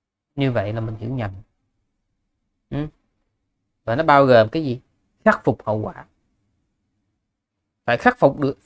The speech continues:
khắc phục được cái hậu quả của mình đã làm. Rồi mình phải xin lỗi và chấm dứt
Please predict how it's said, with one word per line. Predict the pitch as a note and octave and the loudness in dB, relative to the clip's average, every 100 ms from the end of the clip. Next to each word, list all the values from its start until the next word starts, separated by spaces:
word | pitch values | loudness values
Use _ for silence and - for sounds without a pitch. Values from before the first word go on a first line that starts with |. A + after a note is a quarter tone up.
| - | -4
khắc | - B3+ | 0 0
phục | - C#3+ - | 2 0 0
được | - | -12
cái | F#3 | -8
hậu | C3+ A2 | -4 -2
quả | A#2 C#3+ | -2 -2
của | F3+ | -4
mình | C3+ | -4
đã | A2+ | -2
làm. | C3 G#2+ G2+ _ _ _ _ _ _ _ _ _ _ _ _ | 0 -2 -4 _ _ _ _ _ _ _ _ _ _ _ _
Rồi | C#3 B2+ B2+ | 6 8 8
mình | C3 B2 | 4 2
phải | - A#2+ F#3 | 0 0 0
xin | - D3 | -4 -4
lỗi | A2 C3 - - - | -4 -4 -10 -16 0
và | C#3 B2+ B2 A#2+ A2+ - _ _ _ _ _ _ _ _ _ _ _ _ _ _ - | 6 8 8 6 4 -2 _ _ _ _ _ _ _ _ _ _ _ _ _ _ 0
chấm | F3+ A#3 B3 | 2 2 4
dứt | D#4 | 4